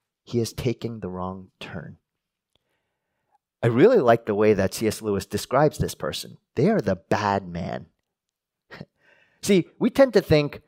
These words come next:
bad people are the ones who do these things, who drink beer,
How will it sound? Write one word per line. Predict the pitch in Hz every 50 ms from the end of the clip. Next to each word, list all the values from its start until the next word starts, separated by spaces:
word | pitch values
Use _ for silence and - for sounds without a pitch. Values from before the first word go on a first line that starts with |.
| _ _ _ _
bad | - 139 170 208 226 180
people | - - 127 - _ - 104 101 101 104 _ _ _ _ _ _ _ _ _
are | 147 151 147
the | 147 143
ones | 135 143 156 151 151 147 123 -
who | - - 185
do | 175 135 - 214 254 294
these | 247 175 147 135 120 -
things, | - 120 95 - 90 92 -
who | - 117 117 120 - _ _ _ _ _ _ _ _ _ _ _
drink | - 247 254 202 - _ -
beer, | 123 110 101 92 87 87 - -